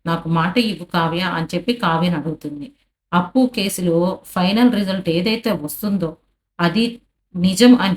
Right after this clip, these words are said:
చెప్పి నువ్వు నమ్మాలి, అది ఒప్పుకుంటాను అంటేనే ఈ కండిషన్ పెడతా-, పెడతాను" అని చెప్పి అంటుంది. అంతలో కావ్య, "ఆ కేసు రీఓపెన్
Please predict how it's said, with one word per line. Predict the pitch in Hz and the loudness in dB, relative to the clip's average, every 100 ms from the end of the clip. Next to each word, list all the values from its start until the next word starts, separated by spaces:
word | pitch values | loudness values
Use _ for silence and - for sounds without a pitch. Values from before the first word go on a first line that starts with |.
| 185 | -2
చెప్పి | 180 247 | 2 4
నువ్వు | 214 156 | 4 4
నమ్మాలి, | 160 160 196 202 165 - _ _ - | 0 2 4 4 2 -2 _ _ -2
అది | 175 165 | 0 2
ఒప్పుకుంటాను | 160 - 240 262 247 226 208 | 0 0 8 8 8 6 4
అంటేనే | 185 180 185 180 | 2 2 0 0
ఈ | 226 208 | 0 -2
కండిషన్ | 185 170 170 180 190 | -2 -2 -2 -2 -4
పెడతా-, | 180 165 - 151 - - | -2 -4 -4 -12 -8 -2
పెడతాను" | 175 175 165 160 | -2 0 -2 0
అని | 165 | -4
చెప్పి | 160 160 - | -4 -6 2
అంటుంది. | 240 170 151 147 147 - _ _ _ | 2 2 -2 -6 -8 -10 _ _ _
అంతలో | 170 180 226 214 180 | 0 2 2 2 0
కావ్య, | 180 165 196 196 156 170 180 - _ 170 | 2 0 2 0 -2 -2 -4 -8 _ -2
"ఆ | 165 | 0
కేసు | 165 185 208 - | 0 -2 -4 -4
రీఓపెన్ | 165 202 220 - 214 | -4 0 0 0 -2